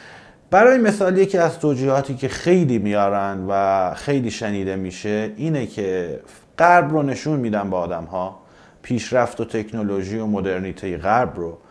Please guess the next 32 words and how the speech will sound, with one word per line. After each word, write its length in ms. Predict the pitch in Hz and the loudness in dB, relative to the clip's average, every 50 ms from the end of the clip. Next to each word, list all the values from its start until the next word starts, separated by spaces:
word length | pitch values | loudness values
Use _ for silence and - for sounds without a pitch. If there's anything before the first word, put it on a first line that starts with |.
| - - - - - _ - | -20 -20 -20 -20 -20 _ -2
و 120 | 139 151 | 0 0
می‌گن 400 | 156 160 147 175 170 175 180 175 | 0 0 0 0 0 0 0 0
ببینید 420 | 151 180 175 190 185 180 - - - - | 0 0 0 0 0 -2 -2 -4 -10 -10
اینا 240 | - 151 151 156 160 | -6 -2 0 0 0
به 100 | 156 151 | 0 -2
خاطر 400 | - 147 135 135 147 151 139 147 | 0 -2 -2 0 0 -2 -2 0
اینه 400 | 151 - - 143 151 151 151 143 | -2 -4 -4 -6 -4 -4 -4 -6
که 180 | 151 - 156 | -4 -4 -4
مذهبشون 840 | 151 147 135 120 113 104 - - 131 127 127 131 131 - 139 139 139 | -2 -2 0 -2 -2 -2 -4 -4 -4 -4 -4 -6 -6 -6 -8 -8 -6
مسیحیته. 880 | 135 135 123 117 - - - 123 131 139 147 139 - - - 80 71 - - _ _ _ _ _ _ _ _ _ | -6 -6 -8 -8 -10 -10 -8 -6 -2 0 0 0 -2 -2 -8 -12 -12 -12 -18 _ _ _ _ _ _ _ _ _
مذهب 560 | 117 123 123 127 120 - - 147 170 165 147 | -4 -2 -2 -2 -2 -4 -2 0 0 2 2
مسیحیت 720 | 131 120 117 107 107 - - 117 110 110 113 123 131 139 135 - - - _ - | -2 -2 -4 -8 -10 -10 -10 -8 -6 -4 -2 0 0 -2 -2 -6 -14 -20 _ -2
باعث 380 | 110 113 104 95 110 113 - - | 0 2 2 2 0 -2 -4 -6
شده 280 | - 120 107 107 113 | -8 -8 -6 -6 -8
که 160 | 110 - 113 | -8 -8 -10
غرب 380 | 101 101 98 101 101 98 85 - - - | -8 -4 -2 -2 -2 -2 -2 -6 -12 -12
رشد 440 | 98 98 107 127 156 160 156 160 - | -8 -4 0 0 0 0 0 -4 -8
بکنه، 400 | - 135 - - 123 117 120 117 | -10 -10 -8 -6 -8 -6 -6 -8
پیشرفت 520 | 113 107 95 - - 127 131 131 131 - | -8 -10 -10 -8 -6 -4 -4 -4 -4 -6
بکنه 300 | - 110 104 - 120 117 | -10 -12 -10 -8 -6 -4
و 100 | 107 95 | -4 -2
به 100 | 92 101 | -4 -4
این 140 | 98 98 87 | -6 -6 -6
جای 160 | 87 95 95 | -4 -4 -4
برسه 420 | 87 95 92 92 87 87 - 87 85 | -2 -4 -4 -4 -6 -8 -10 -16 -14
که 280 | - 101 95 92 95 - - _ _ _ _ 98 | -10 -8 -8 -8 -8 -12 -16 _ _ _ _ -4
ما 120 | 95 92 | -4 -2
داریم 260 | 87 87 85 82 80 | -2 -2 -4 -6 -8
می‌بینیم. 340 | 80 78 73 76 71 73 69 - _ _ _ _ _ _ _ _ _ _ | -10 -12 -12 -14 -14 -16 -18 -20 _ _ _ _ _ _ _ _ _ _
آیا 220 | - 185 220 220 208 | -2 0 2 4 4
واقعاً 320 | 190 160 160 180 180 190 | 4 2 2 0 -2 -2
اینطوره؟ 580 | 196 202 190 - 127 104 92 92 92 92 95 | -2 -2 -2 -4 -4 -4 -2 -2 -2 -4 -6